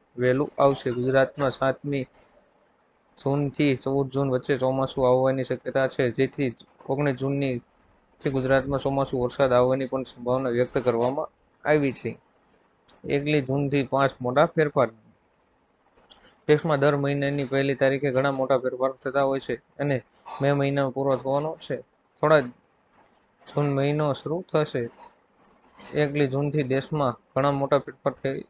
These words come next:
રહ્યા છે, જેથી સીધી અસર સામાન્ય માણસોના ખિસ્સા ઉપર પડશે. આવો તમને જણાવી દઈએ કે એક જાન્યુઆરીએ કયો મોટો ફેરફાર થશે. દેશમાં ડ્રાઇવિંગ માટેની ઉંમર અઢાર વર્ષ છે.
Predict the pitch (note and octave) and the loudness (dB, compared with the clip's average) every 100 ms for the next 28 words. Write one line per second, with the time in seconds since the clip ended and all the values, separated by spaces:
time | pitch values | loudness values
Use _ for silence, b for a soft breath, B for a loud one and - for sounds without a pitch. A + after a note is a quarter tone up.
0 | - C3 C#3 C3+ - _ _ _ - _ | -4 0 2 0 -4 _ _ _ -20 _
1 | _ _ - D3 B2 - b b _ - | _ _ -2 -2 -2 -6 b b _ 0
2 | D3+ D#3 D3+ C#3+ C#3 C#3 D3 C#3 C#3+ C#3+ | 2 2 0 2 2 2 0 0 0 -2
3 | C3 B2+ C3 - C3+ - C3 C3+ C3+ E3 | -2 -4 -6 -6 -6 -4 -2 0 0 -4
4 | D#3+ D3+ - - - _ - D3+ D3 D#3 | -4 -4 -4 -8 -10 _ 2 2 2 0
5 | C#3 C3+ C#3+ C#3+ C3+ C#3 C3+ C3+ C3+ - | 0 0 0 0 0 -2 0 0 0 -4
6 | _ b b b - C3+ C#3 C#3 C#3 C3 | _ b b b -2 0 2 2 4 2
7 | B2+ C#3 C3 B2 C3 C3+ B2+ D#3 - D3+ | 2 0 0 0 0 0 0 -2 -2 -2
8 | C3 B2 D3 D#3 B2 A2+ _ _ _ _ | 0 0 -2 -2 -2 -6 _ _ _ _
9 | _ _ _ _ _ _ _ _ _ - | _ _ _ _ _ _ _ _ _ -8
10 | B2+ C3 C3 D3+ C#3 C3 C3 C#3+ C#3+ C3+ | 2 2 4 2 -2 -4 0 0 0 -2
11 | C#3+ C#3 B2+ A#2+ C#3 C3+ C#3+ C3+ - D3 | 0 2 2 4 2 4 0 0 0 0